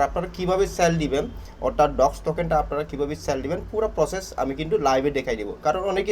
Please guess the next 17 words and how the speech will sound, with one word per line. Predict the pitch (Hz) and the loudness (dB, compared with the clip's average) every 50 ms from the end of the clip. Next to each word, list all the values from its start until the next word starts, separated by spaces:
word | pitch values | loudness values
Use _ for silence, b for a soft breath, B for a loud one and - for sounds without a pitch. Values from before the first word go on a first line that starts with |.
| 175 | 0
যেহেতু | 160 165 165 180 | 0 0 -2 0
নতুন | 175 160 156 - 160 151 | 0 0 0 0 -2 -4
নতুন | 143 - - 131 | -4 -4 -4 -4
আসছেন, | 120 - - - 165 - - - - | -4 -4 -4 -4 -4 -4 -4 -6 -4
তো | - 143 127 123 | -2 0 0 0
অনেকে | 131 131 135 151 143 135 | 0 -2 -2 -4 -2 -2
বুঝেন | 135 135 - - 127 | 0 0 0 2 2
না | 123 123 - - | 0 -2 -2 -4
কীভাবে | 127 120 120 123 123 - | -4 -4 -4 -4 -4 -6
সেল | 127 123 - | -6 -6 -6
করতে | 123 120 - 123 127 | -8 -6 -6 -2 -2
হয়, | 139 127 117 - - - - - - - - - - - - B B B B B B - | -2 -4 -4 -8 -16 -18 -20 -20 -20 -20 -18 -18 -16 -16 -16 B B B B B B 2
তো | 156 151 | 4 4
আমি | 147 151 156 156 | 4 4 2 0
পু-, | 151 143 - - - - | 0 -2 -2 -2 -4 -4
পুরো | - 147 143 139 | 0 0 0 2
প্রসেসটা | - 131 120 - 147 160 - 196 | 2 -2 -2 -2 -4 -2 0 0